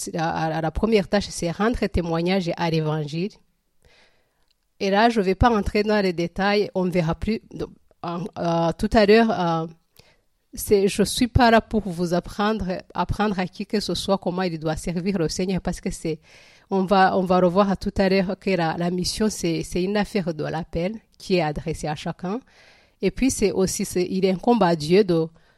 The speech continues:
dans la relation qu'on vit avec lui, de nous dire comment on va, on va cheminer avec lui dans ce qu'il nous a confié comme mission.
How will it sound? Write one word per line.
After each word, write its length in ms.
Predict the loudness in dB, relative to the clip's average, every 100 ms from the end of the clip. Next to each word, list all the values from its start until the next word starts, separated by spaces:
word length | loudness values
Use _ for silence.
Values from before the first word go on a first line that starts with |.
| _ _ _ _ _
dans 260 | -4 0 2
la 140 | 2
relation 480 | 4 4 2 2 0
qu'on 240 | 2 -4
vit 180 | -2 -2
avec 380 | -2 -2 -4 0
lui, 240 | 0 0
de 140 | 0 -2
nous 160 | -2
dire 240 | -2 -2 -2
comment 400 | -4 -2 -2 -2
on 100 | -4
va, 340 | -4 -4 -6 -4
on 140 | -4
va 280 | 0 0 -2 -8 -20 -20 _
cheminer 560 | -10 2 4 4 2 -2 -4
avec 340 | -2 -2 -2
lui 220 | -2 -2
dans 140 | -2 -4
ce 120 | -4
qu'il 180 | -4 -2
nous 200 | 0 -2
a 80 | -2
confié 340 | -4 -4 -8
comme 320 | -6 -6 -6
mission. 420 | -10 -10 -10 -12